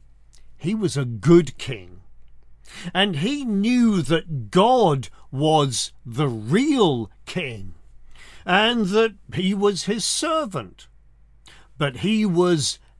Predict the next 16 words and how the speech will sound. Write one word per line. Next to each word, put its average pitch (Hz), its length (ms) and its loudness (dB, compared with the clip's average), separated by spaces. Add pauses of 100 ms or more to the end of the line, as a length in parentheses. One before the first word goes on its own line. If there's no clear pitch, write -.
a 143 140 -4
faithful 139 1000 -4 (300)
servant. 139 960 -4 (800)
True, 339 500 0
he 254 280 -4
had 220 440 -4
committed 185 800 0
adultery, 156 1300 -4
and 196 320 -4
he 185 200 -2
was 180 540 2 (380)
later 165 600 2
found 151 600 -4
guilty 143 720 -4
of 120 420 -8
murder, 165 1000 2